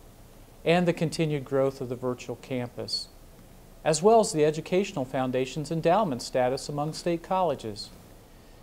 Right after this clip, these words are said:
While you may have your own personal list of highlights for the year, including the triumphs of helping an individual student reach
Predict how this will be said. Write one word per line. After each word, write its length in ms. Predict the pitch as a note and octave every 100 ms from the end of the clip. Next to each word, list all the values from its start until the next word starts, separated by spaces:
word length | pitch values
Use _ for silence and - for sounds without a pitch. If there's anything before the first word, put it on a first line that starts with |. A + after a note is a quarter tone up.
| -
While 140 | B2 B2+
you 140 | F3+
may 120 | E3+
have 260 | D3 D3 -
your 160 | C3
own 200 | E3 G3
personal 440 | F3+ F3 F3 C#3+ B2
list 280 | C3 B2+ B2+
of 80 |
highlights 540 | - E3+ D3+ A#2+ A#2+ -
for 160 | C#3
the 100 | B2+
year, 420 | B2 D3+ C#3 A#2 A#2+ - - -
including 400 | B2+ G3 G3 D3+
the 80 | C3+
triumphs 600 | - F3 D#3 B2+ B2+ C3+
of 120 | -
helping 360 | D#3+ E3 D3+
an 140 | B2+ C3
individual 600 | F3 D3 D#3 A3 D3 B2
student 540 | - - C3 C3 C#3 C3
reach 320 | C#3 C#3